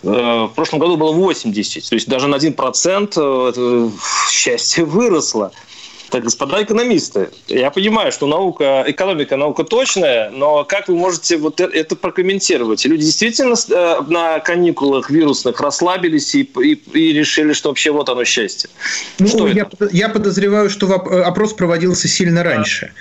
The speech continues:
Speaker 2: э, до еще антивирус-, до противовирусных каникул. И интересно, в какой форме был задан этот вопрос, потому что от вопроса,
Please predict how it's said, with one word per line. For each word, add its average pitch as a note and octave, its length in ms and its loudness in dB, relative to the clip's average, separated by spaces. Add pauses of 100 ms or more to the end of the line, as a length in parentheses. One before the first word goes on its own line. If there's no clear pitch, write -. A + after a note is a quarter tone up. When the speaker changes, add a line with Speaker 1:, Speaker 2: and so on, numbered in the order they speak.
(300)
Speaker 2:
э, C3 180 0
до D#3+ 180 2
еще D#3 220 0
антивирус-, C3 480 0
до C3+ 220 2
противовирусных C#3+ 800 0
каникул. F3+ 520 0 (240)
И E3 120 2
интересно, F3 460 0
в - 40 -10
какой E3 240 -2
форме F3 300 2
был C#3+ 200 2
задан D#3 280 0
этот D#3 180 -4
вопрос, D3 400 -2
потому B2+ 320 -2
что C#3 160 -2
от C3+ 120 0
вопроса, C#3 840 0